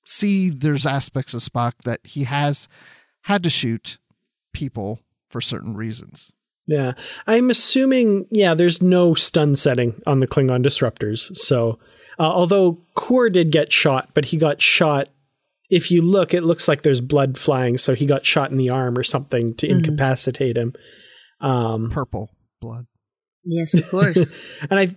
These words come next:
Speaker 2: I feel like if s-, the, the reason maybe Spock wouldn't have done that in this situation is the Chancellor's life is in immediate danger,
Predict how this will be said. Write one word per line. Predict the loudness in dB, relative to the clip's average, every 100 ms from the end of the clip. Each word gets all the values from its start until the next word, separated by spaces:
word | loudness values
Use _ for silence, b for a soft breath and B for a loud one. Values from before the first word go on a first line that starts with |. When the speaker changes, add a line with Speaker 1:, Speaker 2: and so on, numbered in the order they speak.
| -2
Speaker 2:
I | -2
feel | 2 4
like | 4 2 -2 -4
if | -2
s-, | 0 -2 -4 _ _ _ _ -18 -8
the, | -2 2 2
the | 4 2
reason | 2 2 4 4 4 4
maybe | 4 2
Spock | 0 0 0 -2 0
wouldn't | 0 4 2
have | 2
done | 2 2
that | 0
in | 2
this | 2 2
situation | 2 2 2 4 2 0
is | 2 0 0 -4
the | -4 -4
Chancellor's | 0 0 0 2 2 2
life | 0 0
is | 0
in | 2 2
immediate | 2 0 -2 0
danger, | 0 0 -2 -4